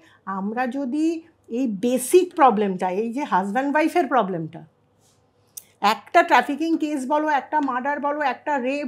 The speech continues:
বলো, আজকে একটা গ-, যে কোনো গল্প, এই সঞ্জয় রায় যে এখন অবধি প-, তার, সে কি? সে হচ্ছে একটা সিভিক ভলেন্টিয়ার।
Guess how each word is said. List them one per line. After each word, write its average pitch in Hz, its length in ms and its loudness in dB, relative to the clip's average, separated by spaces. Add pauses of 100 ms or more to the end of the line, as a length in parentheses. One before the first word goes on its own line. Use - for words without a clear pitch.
(100)
বলো, 285 240 0
আজকে 262 340 0
একটা 277 300 -4
গ-, 233 280 -2
যে 311 220 2
কোনো 311 200 2
গল্প, 262 200 4
এই 254 120 -2
সঞ্জয় 269 480 -2
রায় 196 280 2 (500)
যে 247 320 -4
এখন 233 400 -2
অবধি 240 260 -4
প-, 220 120 -4 (580)
তার, 285 320 6
সে - 200 0
কি? 339 460 2 (840)
সে 330 240 0
হচ্ছে 320 220 2
একটা 311 260 2
সিভিক 247 300 2
ভলেন্টিয়ার। 180 520 -2